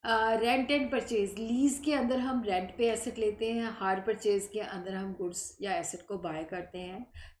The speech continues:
जिसकी ownership जो होती है, last installment पे हमारे नाम पे होती है। Lease financing जो होती है, हंड्रेड परसेंट होती है, क्योंकि जो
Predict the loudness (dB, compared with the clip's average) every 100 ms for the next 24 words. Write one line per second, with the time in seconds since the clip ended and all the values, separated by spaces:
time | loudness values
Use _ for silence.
0 | -8 -8 -4 -4 -4 -6 -4 -4 -2 0
1 | 0 -4 -6 -6 -4 -2 2 2 0 -8
2 | -10 -8 -4 -4 -4 -6 -4 -4 -4 -4
3 | -6 -6 -8 -6 -8 -8 -12 -16 -18 -20
4 | _ _ -18 -16 -4 4 4 4 0 0
5 | 2 0 -2 0 2 0 0 -2 0 -2
6 | -2 -4 -2 -4 -4 -6 -4 -2 -2 -4
7 | -2 -2 0 -4